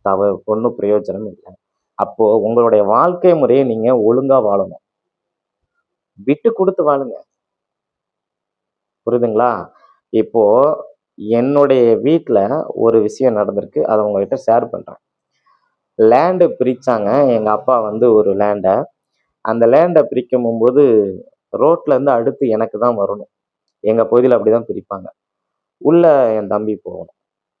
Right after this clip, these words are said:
மேட்டுல அண்ணனுக்கும் பள்ளத்துல தம்பிக்கும் தான் பிரிப்பாங்க. நான், எங்க அப்பா என்ன பண்ணாரு, மேட்டுல என் தம்பியை கொடுத்துட்டு பள்ளத்துல பின்னாடி என்னை போட்டு விட்டாரு. ஓகேங்களா? இந்த அமைப்புல இருந்துச்சு. நான் எங்க அப்பாட்ட ஒரே ஒரு விஷயம் கேட்டேன், "நீ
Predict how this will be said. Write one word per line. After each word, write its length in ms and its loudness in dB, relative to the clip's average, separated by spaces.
மேட்டுல 580 0
அண்ணனுக்கும் 640 -2
பள்ளத்துல 440 0
தம்பிக்கும் 400 -6
தான் 120 -8
பிரிப்பாங்க. 380 -12
நான், 100 4
எங்க 120 2
அப்பா 200 2
என்ன 200 2
பண்ணாரு, 380 2
மேட்டுல 340 2
என் 160 -2
தம்பியை 260 0
கொடுத்துட்டு 440 -14
பள்ளத்துல 440 -2
பின்னாடி 360 0
என்னை 180 -2
போட்டு 280 -10
விட்டாரு. 260 -18
ஓகேங்களா? 420 2
இந்த 200 -2
அமைப்புல 360 0
இருந்துச்சு. 300 -6
நான் 180 2
எங்க 120 2
அப்பாட்ட 360 0
ஒரே 180 4
ஒரு 160 2
விஷயம் 260 -6
கேட்டேன், 260 -10
"நீ 100 -8